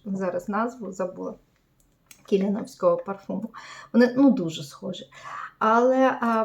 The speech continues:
потім з'явився в такому ж флаконі, а, така сама коробка, але той був такого персикового кольору, цей, а, фіолетового. І,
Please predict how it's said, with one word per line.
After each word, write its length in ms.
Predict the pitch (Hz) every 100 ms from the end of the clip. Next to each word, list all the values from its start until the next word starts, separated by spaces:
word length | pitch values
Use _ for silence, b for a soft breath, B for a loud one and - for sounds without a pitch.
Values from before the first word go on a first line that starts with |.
| 220
потім 340 | 349 415 415 359
з'явився 840 | 269 262 254 254 - 240 240 240 247 _ - _ - - - _ _ _ _
в 100 | -
такому 340 | - - 330 392
ж 100 | -
флаконі, 800 | 320 302 - 208 190 190 185 196 214 B B B -
а, 240 | 208 196
така 260 | 196 220 285
сама 280 | 320 320
коробка, 580 | 311 277 214 - - 175 -
але 220 | 226 226
той 320 | 226 240 220
був 380 | 196 202 214 208
такого 360 | 202 - 196
персикового 720 | - - - - - 294 302
кольору, 500 | 269 269 254 233 208 B B B -
цей, 420 | 247 226 202 190
а, 240 | 190 185 -
фіолетового. 1080 | 196 190 262 370 302 262 269 262 247 240 B B B _
І, 260 | 311 392